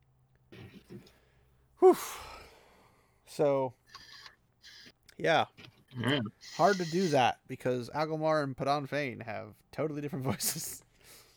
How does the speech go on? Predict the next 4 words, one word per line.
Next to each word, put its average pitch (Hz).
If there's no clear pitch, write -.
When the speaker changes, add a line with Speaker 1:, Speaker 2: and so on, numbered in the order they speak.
Speaker 1:
That 165
hurts -
my 156
throat. 110